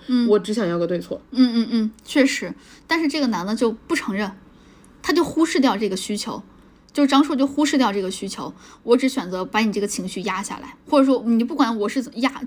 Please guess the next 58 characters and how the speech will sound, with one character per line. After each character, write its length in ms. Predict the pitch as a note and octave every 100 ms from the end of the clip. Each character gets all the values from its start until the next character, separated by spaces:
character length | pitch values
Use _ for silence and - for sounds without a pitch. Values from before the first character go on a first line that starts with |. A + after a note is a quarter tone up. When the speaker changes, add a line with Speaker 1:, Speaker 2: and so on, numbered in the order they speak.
| -
Speaker 1:
强 240 | - - A#3
行 180 | C#4 A#3
压 140 | G#3
下 120 | A#3+
来 140 | F#3 G#2+
的， 120 | - - - -
还 120 | -
是 80 | C#4
我 100 | B3+
慢 140 | A3+
慢 120 | A#3+
地 60 | A#3
缓 180 | A#3 -
和 140 | - G3
你 160 | G#3
的， 160 | - - - -
事 200 | - G#4
儿 40 |
我 60 | A#3
不 100 | A3
给 100 | G#3+
你 40 |
解 140 | A#3+ -
决， 160 | F#3
情 240 | F#3 - A3
绪 100 | A3
我 80 |
给 80 | G3+
你 80 | F3
照 120 | F3+
顾 100 | E3+
到 140 | - -
位。 120 | - - -
Speaker 2:
但 120 | F#4+
是 60 | E4+
我 80 | A#3
觉 80 |
得 60 | B3
还 140 | -
有 60 | C#4
一 60 | A#3
个 80 |
问 120 | G#3 G3
题， 220 | - - -
Speaker 1:
嗯。 200 | A3+ G#3+
Speaker 2:
就 60 |
是 60 | C#4+
张 200 | D4 D#4+
硕 120 | D#4+
说 220 | C#4 D#4+
的 80 | D#4
时 120 | C#4
候 80 | G#3
好 160 | G#3+ F#3
像 200 | A3 G#3+
是 120 | A3
那 120 | G3+
种， 200 | F#3 F3